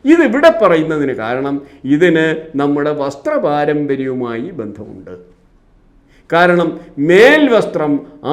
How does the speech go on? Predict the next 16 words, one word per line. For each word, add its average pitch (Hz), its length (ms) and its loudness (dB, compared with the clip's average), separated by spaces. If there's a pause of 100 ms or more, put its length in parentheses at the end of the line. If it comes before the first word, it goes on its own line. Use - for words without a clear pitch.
ആണിനും 214 440 4 (180)
പെണ്ണിനും 214 480 2 (160)
മലയാളിക്ക് 190 680 2 (120)
ശീലമായിരുന്നില്ല. 170 1040 -2 (1800)
അതാണ്. 135 240 -8 (1700)
അതിനൊരു 220 360 0
തെളിവ്, 175 300 4 (1160)
രണ്ട് 226 220 0
മൂന്ന് 208 200 -2 (160)
തെളിവുകളുണ്ട്. 139 520 -2
ഒന്ന്, 202 200 0 (840)
നമ്മുടെ 247 340 0 (160)
ഷർട്ട്, 208 440 0 (260)
പുരുഷൻ 254 400 0 (100)
ധരിക്കുന്ന 175 400 -2 (180)
ഷർട്ട് 143 380 -8